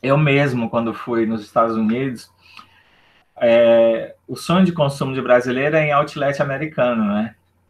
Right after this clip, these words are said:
E a gente compra coisas que já são, de fato, né, de coleções passadas, mas que pra gente tá ótimo.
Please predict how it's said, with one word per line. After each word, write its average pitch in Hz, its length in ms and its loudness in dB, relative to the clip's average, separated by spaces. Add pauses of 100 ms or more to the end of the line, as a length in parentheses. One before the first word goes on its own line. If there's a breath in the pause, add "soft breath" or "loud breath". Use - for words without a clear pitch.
(420 soft breath)
E 120 240 2
a 117 100 4
gente 127 400 -4
compra 143 460 -2
coisas 143 580 -2
que 131 140 -10
já 127 140 4
são, 131 380 -4 (1040 soft breath)
de 123 100 -6
fato, 127 540 2
né, 117 300 -2 (300 soft breath)
de - 80 -20
coleções 135 500 0
passadas, 120 680 0
mas 113 260 -4
que - 100 -20
pra 131 240 0
gente 131 360 -6
tá 147 160 -2
ótimo. 120 540 0